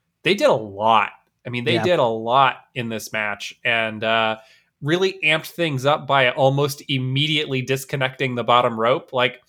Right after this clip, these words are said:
Speaker 2: Yep.
Speaker 1: "Screw you, bottom rope. Y-, you're not
Speaker 2: <laughs>
Speaker 1: necessary here. We don't need you." And, uh, yeah, I mean, there was a lot to like in this match. And I, I,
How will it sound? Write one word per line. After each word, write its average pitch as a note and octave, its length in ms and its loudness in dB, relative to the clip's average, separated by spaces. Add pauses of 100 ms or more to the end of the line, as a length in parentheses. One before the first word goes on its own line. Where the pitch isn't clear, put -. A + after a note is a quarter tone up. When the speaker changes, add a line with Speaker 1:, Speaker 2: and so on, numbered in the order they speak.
Speaker 2:
Yep. B2+ 260 0
Speaker 1:
"Screw A3+ 400 0
you, A#3 240 0
bottom D3 400 4
rope. E3+ 380 0
Y-, D#3 260 -8
you're F3 240 -4
not G3+ 380 0
Speaker 2:
<laughs> A3 300 0
Speaker 1:
necessary C#3 880 2
here. D3+ 320 2
We A#3 80 -2
don't D3 280 0
need C#3+ 400 2
you." C#3+ 440 0 (540)
And, D#3+ 440 2
uh, E3 340 0
yeah, A3 240 2
I B2+ 160 -4
mean, D3 300 -4 (1080)
there D3 120 0
was D#3+ 100 0
a D#3 60 -2
lot D3+ 300 4
to D#3+ 80 -2
like C#3 260 0
in D3 120 -6
this C#3 200 -8
match. C#3 440 -4 (100)
And C#3 600 0 (380)
I, F3 100 2 (120)
I, F3 80 -2